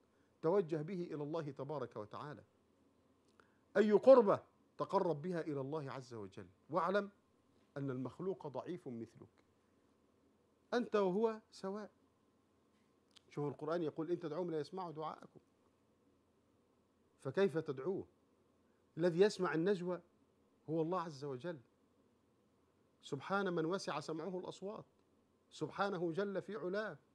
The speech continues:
يسمع دبيب النملة السوداء على الصخرة الصماء في الليلة الظلماء، لا تشتبه عليه الأصوات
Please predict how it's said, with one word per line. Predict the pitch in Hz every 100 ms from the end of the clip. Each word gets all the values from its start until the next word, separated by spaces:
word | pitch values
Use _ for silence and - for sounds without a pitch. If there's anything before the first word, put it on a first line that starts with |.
| _ _ _ -
يسمع | 170 190 202 185
دبيب | 170 165 208 196
النملة | 180 190 196 196
السوداء | 180 185 175 185 202 - _ _ _ _ _ _ _
على | 143 165
الصخرة | 165 175 - 196 190
الصماء | - - 175 180 208 180 - _ _ _ _ -
في | 143
الليلة | 147 185 175 156
الظلماء، | 143 127 139 139 175 170 - _ _ _ _ _ _ 170
لا | 208
تشتبه | 202 - - 214 190
عليه | 165 196 185
الأصوات | 185 151 - 180 185